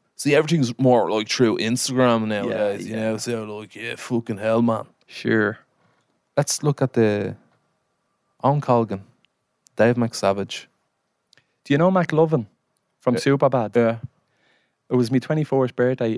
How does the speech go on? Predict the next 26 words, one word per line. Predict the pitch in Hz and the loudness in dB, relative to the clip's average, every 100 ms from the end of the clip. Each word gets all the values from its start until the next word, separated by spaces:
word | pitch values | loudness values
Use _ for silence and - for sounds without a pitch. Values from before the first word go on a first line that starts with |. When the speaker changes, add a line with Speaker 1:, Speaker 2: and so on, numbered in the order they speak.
| - | -6
Speaker 2:
and | 113 | -8
I | 110 | -6
think | 127 117 | -6 -4
it | |
was | 110 | -6
his | - 110 | -4 -4
eighteenth | 110 110 117 117 127 | -4 -4 -4 -6 -4
birthday, | 139 143 139 117 | -6 -4 -2 -4
and | 113 113 | -4 -2
he | 123 | -2
came | - 117 | -2 -4
to | 113 - | -2 -2
Ireland | 117 123 110 107 113 | 0 0 -2 -6 -8
on | 110 | -6
that, | 107 107 - _ _ _ _ _ - | -4 -4 -6 _ _ _ _ _ -4
that | 110 113 | -4 -2
same | 120 110 110 | -2 -2 0
day. | 110 107 107 _ _ _ | 0 0 -4 _ _ _
I | - | -6
think | 117 | -2
we | 123 | -2
shared | 117 117 | 0 -2
the | 113 | -2
same | 110 104 | -4 -2
birthday, | 107 113 113 104 - _ _ _ _ 107 | 0 0 -2 -8 -10 _ _ _ _ -6
and | 101 101 95 | -4 -4 -8